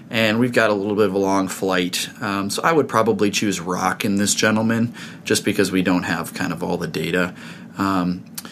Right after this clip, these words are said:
the one disadvantage to that is it takes away our neuro exam, but if, if we're flying twenty to thirty minutes away and this is a sixty-five-year-old guy,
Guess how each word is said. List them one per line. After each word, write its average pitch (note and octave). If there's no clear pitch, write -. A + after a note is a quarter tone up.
the C3+
one E3+
disadvantage B2
to A#2
that G#2
is G2+
it F#2+
takes G2
away G#2
our G2+
neuro G#2+
exam, C3
but A2+
if, -
if B2+
we're E3+
flying G#2
twenty G#2+
to F#2
thirty G2+
minutes F#2
away F2+
and F#2
this -
is F2+
a F2
sixty-five-year-old F2+
guy, F2